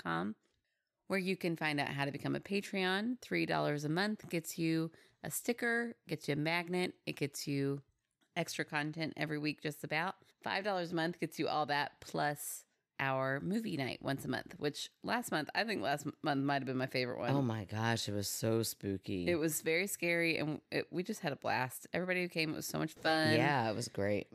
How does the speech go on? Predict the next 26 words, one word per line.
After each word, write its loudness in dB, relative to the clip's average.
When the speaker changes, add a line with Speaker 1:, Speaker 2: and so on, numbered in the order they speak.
Speaker 1:
Yes. -2
Um, 0
so 0
come 2
on, 4
join 0
us. -4
Speaker 2:
Yeah, 2
why 4
Speaker 1:
We 4
Speaker 2:
haven't 0
you 0
yet? -2
Speaker 1:
We 2
have -4
so 0
much 0
fun. -2
Speaker 2:
Mm-hmm. 2
Speaker 1:
Uh, 2
and 0
then 0
we -2
have 0
you 0
Speaker 2:
Jokes. 2